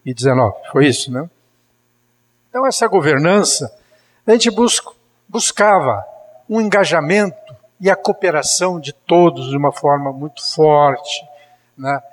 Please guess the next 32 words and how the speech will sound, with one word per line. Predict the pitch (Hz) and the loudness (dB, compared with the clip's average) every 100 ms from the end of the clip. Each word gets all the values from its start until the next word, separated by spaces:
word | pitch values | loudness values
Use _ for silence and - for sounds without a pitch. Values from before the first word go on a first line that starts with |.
| _ _ | _ _
Fazer | 233 202 202 | 0 2 2
o | 202 | 0
simples, | - - 175 196 180 - 160 - | -2 -4 0 0 -2 -10 -10 -8
que | - | -4
eu | 151 | -4
insisto | 135 - 180 - - 151 | -4 -6 -6 -8 -12 -8
muito, | 156 170 165 143 _ - 147 | -4 -4 -4 -8 _ -14 -8
né? | 139 | -4
Às | 131 123 | -4 -2
vezes | 143 139 | -4 -2
a | |
gente | 135 147 | -4 -6
complica | - 139 - 156 143 | -4 -6 -6 -14 -12
demais, | 135 139 151 143 131 120 - _ _ | -6 -2 2 2 0 -6 -14 _ _
inclusive | 147 180 165 165 180 | -12 -6 -4 -4 -4
em | 170 | -6
sucessões | - 165 156 - 175 170 143 | -8 -6 -6 -4 -4 -4 -4
eu | 127 | -6
vejo | 139 143 | -6 -6
às | 127 | -6
vezes | 139 131 127 | -6 -8 -12
complicado | 139 123 135 139 127 | -18 -20 -10 -8 -8
um | |
pouco. | 123 117 _ _ _ _ | -12 -20 _ _ _ _
Decisões | - 233 202 151 196 202 165 | -2 -2 -2 0 0 0 -2
em | |
consenso, | 151 156 120 - 156 165 - - _ _ _ | -4 -6 -4 -4 -4 -6 -12 -20 _ _ _
não | 233 233 | -2 0
é | 208 | 0
fácil | - 202 165 - 156 | -2 -2 0 -2 -8
buscar | 151 143 - 156 - - - - | -8 -10 -4 -2 -4 -12 -20 -10
consenso, | 175 156 - 147 156 151 - | -6 -4 -4 -4 -6 -6 -12